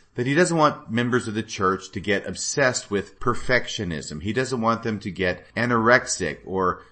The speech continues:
bulimic or have anxiety because of this continual perfectionism that the L D S Church puts on its members. How does the L D S Church put this perfectionism on its members? Well, because it's got a list of commandments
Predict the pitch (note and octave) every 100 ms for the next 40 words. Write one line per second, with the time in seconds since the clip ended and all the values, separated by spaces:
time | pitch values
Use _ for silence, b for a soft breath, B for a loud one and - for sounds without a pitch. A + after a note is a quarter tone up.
0 | B E2 G#2 A2 A2+ A#2+ G2+ D#2 D#2 F2+
1 | F#2 E2+ F2+ E2+ - - A#2 B2 F2+ A2
2 | C3+ B2 F#2+ F#2 F#2+ F2+ G2 F#2 F2+ -
3 | G2 F2+ G2+ F#2 - b A#2+ - D#3+ F#3+
4 | C3 A2 A2+ G#2 F#3 F#3+ - G2+ D#2+ -
5 | F#2+ F2 F2 E2+ F#2+ G2+ A#2+ C3+ B2 A#2+
6 | - - F2+ F#2 - - A2+ B2+ - -
7 | F2+ F#2 D#2 F#2 F2+ - G#2 A#2 E2 -
8 | - - - B2 D#3+ D3+ C3+ C3 C3 C3
9 | B2 - B2 A#2+ - B2 A#2 A2+ A2+ -
10 | A#2 B2 A#2 - A2+ A2 A#2 F2 F#2+ G#2+
11 | - F2+ D#2 F#2 F2+ G2 G#2+ A2 G#2 G#2+
12 | G2+ - A#2 G#2 G2+ B2+ - E3 - C#3+
13 | A2+ F#2+ G2 A2